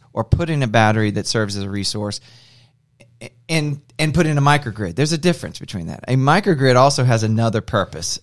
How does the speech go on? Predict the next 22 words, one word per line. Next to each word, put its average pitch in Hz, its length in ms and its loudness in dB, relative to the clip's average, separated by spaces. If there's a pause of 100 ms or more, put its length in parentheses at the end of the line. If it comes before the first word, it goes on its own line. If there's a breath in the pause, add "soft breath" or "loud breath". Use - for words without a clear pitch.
a, 117 180 -4
a, 123 80 0
some 165 240 2
sort 165 220 2
of 143 100 -2
purpose 127 400 0
at 110 180 0
the 107 300 -4
end 110 200 -2
of 107 60 -4
the 104 80 -4
line 98 360 -4
is 104 180 -6
the 117 100 -4
way 104 160 2
I 107 160 4
like 92 220 -6
to 104 100 -10
define 95 380 -2
it, 98 220 -4 (360 loud breath)
is 110 180 -4
that 113 200 2